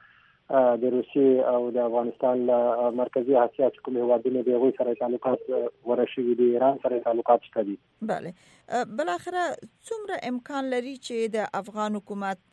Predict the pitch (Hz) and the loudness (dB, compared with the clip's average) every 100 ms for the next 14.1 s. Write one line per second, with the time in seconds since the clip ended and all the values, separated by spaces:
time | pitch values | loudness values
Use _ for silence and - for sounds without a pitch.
0 | _ 180 196 196 214 208 208 180 170 220 | _ -4 -2 -2 -6 -6 -4 -6 -4 -4
1 | 220 208 208 220 202 - _ _ 190 185 | -4 -6 -8 -10 -12 -14 _ _ -6 -2
2 | 190 185 185 - 277 233 160 _ - 185 | -2 -2 -6 -6 -6 -6 -8 _ -8 -8
3 | 185 175 170 180 180 175 175 175 175 196 | -6 -4 -2 -4 -4 -6 -6 -8 -8 -8
4 | 233 220 220 - 220 190 214 214 - _ | -6 -8 -10 -10 -14 -8 -4 -6 -8 _
5 | _ 202 202 214 311 339 339 320 240 214 | _ -10 -6 -6 -8 -10 -10 -8 -6 -6
6 | 208 190 185 180 190 190 247 - 208 196 | -6 -6 -8 -8 -10 -8 -8 -8 -8 -6
7 | 180 175 170 156 - - 180 214 247 - | -8 -8 -10 -10 -14 -12 -10 -10 -12 -12
8 | 320 302 269 - 190 180 - 175 - - | -12 -12 -14 -12 -10 -10 -12 -14 -14 -18
9 | - - _ _ _ _ _ _ - - | -20 -20 _ _ _ _ _ _ -2 4
10 | 233 233 220 262 - 226 202 - 196 190 | 8 8 8 4 4 -2 -2 6 8 6
11 | 180 190 180 190 180 170 165 165 170 175 | 4 0 2 0 0 2 0 0 -2 -2
12 | 165 151 165 170 165 160 160 156 151 139 | -2 0 2 2 0 0 0 0 -2 -4
13 | 135 151 156 151 143 139 131 139 147 143 | -4 0 0 0 -2 -2 -2 -4 -2 -4